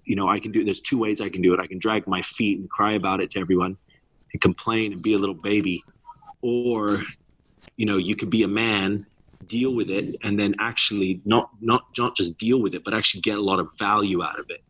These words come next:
So I kind of was like, "I'll choose the latter," because, man, it, it, it sucked to have to go through something like this and it to be a, a, like, for the loss to be compounded, you know, for it to actually make me lose a lot more than,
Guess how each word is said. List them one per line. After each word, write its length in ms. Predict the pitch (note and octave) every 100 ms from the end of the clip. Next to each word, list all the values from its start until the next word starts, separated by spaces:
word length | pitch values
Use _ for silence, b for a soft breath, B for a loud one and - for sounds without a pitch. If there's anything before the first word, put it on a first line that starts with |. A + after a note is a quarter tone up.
| _ _ _ _ _ _
So 500 | - G#2+ F#2+ F#2+ G2 -
I 80 | G#2
kind 220 | A2 A2
of 40 |
was 120 | F#2+ F#2
like, 180 | F#2+ -
"I'll 160 | G2+ F#2
choose 340 | - B2+ F#2+
the 100 | G2+
latter," 560 | F#2 F#2+ G#2 F#2+ F2+ F2 B B -
because, 640 | G2+ - F#2+ F2 - - _ B B B B
man, 380 | G#2 G#2 G#2+ G2+
it, 200 | F#2 -
it, 200 | A2 F#2+ F#2+
it 180 | G2+
sucked 360 | - - A#2+ -
to 60 | G#2
have 140 | G2+
to 80 | G2+
go 140 | G#2
through 160 | F#2+ -
something 240 | - G2
like 160 | F#2 F2+
this 200 | G#2+ -
and 80 | F#2+
it 120 | F#2
to 100 | -
be 200 | F#2+ F#2
a, 40 | E2 - - G#2
a, 140 | G2 -
like, 240 | A2+ G2+ G2
for 160 | -
the 100 | G#2
loss 380 | G2 F#2+ G#2 -
to 100 | -
be 140 | - E2+
compounded, 840 | - - G2+ F#2+ F2+ F2 D#2 D#2+ - -
you 80 | F#2+
know, 160 | F2 G2+
for 220 | - G2
it 80 | -
to 100 | E2
actually 440 | G2 - G2 D#2+ B B B B _ _
make 260 | G2+ G2+ G2
me 120 | G2
lose 300 | F#2+ G2+ F#2
a 80 | F2+
lot 180 | F2+ F#2
more 280 | F#2 F#2+ F2+
than, 400 | F2+ E2+ E2+